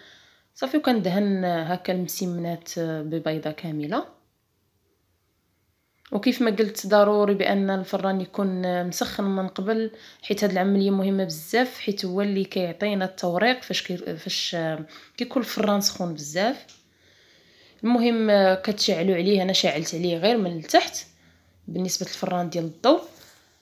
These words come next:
على ميتين درجه حتى سخن، ودخلت ليه المسمنات و-،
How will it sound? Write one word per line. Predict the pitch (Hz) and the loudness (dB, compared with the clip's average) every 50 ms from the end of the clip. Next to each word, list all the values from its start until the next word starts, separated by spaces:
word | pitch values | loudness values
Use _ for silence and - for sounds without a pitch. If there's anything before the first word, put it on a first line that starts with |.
| _ _ _ _ _ - _ _ _ _ _ _ _ - | _ _ _ _ _ -20 _ _ _ _ _ _ _ -2
على | 165 196 202 | 2 4 6
ميتين | 202 196 190 202 - 202 185 180 | 6 4 4 2 0 -2 -2 2
درجه | 165 175 170 165 160 160 156 151 247 | 2 0 0 2 0 -2 0 0 0
حتى | 254 - - - 175 | 0 0 -4 -4 -4
سخن، | - - - - 247 302 370 349 - - | -4 -4 -4 0 0 0 0 0 -6 -4
ودخلت | 190 190 190 190 185 180 180 170 175 - 226 202 - 202 | -2 0 2 2 2 2 2 0 0 0 -4 -4 0 2
ليه | 202 196 190 185 | 2 2 2 0
المسمنات | 180 170 - - 208 196 196 196 208 254 285 302 294 - - | -2 -2 -2 0 0 0 2 2 2 4 4 2 2 2 2
و-، | 277 269 262 254 240 233 214 196 185 175 | 2 4 4 4 4 2 2 0 0 -2